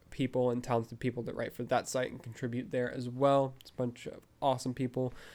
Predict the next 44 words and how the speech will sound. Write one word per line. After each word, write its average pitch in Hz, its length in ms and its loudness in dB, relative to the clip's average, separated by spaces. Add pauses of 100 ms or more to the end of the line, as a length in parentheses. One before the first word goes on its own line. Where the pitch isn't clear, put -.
(200)
Um, 120 240 0
so 123 120 -4
be 123 120 -2
sure 123 160 -2
to 120 80 -8
follow 123 320 2
them, 123 420 4
check 117 180 -2
out 117 100 0
my 123 100 -6
stuff - 320 -6 (240)
there 131 460 6 (340)
if - 120 -8
you 131 80 0
haven't 127 280 2
already. 131 500 4 (560)
Um, 147 1120 6
and 160 400 2
I 165 160 6 (280)
think 165 340 4
that's 180 360 4
pretty - 320 12
much 165 220 6
it. 165 160 2
Be 131 100 0
sure 139 200 2
to, 135 540 2
um, 117 440 2 (400)
leave 123 440 0 (140)
a 123 240 2
like, 131 360 6
rate, 139 320 2
and 123 140 0
review 135 540 4 (140)
for 139 120 -2
this 131 200 -2
episode 135 440 0
on 120 200 -2
whatever 120 240 4
platform 123 520 0
you're 123 140 2
using 117 220 0
to 123 100 -2
listen. 143 640 4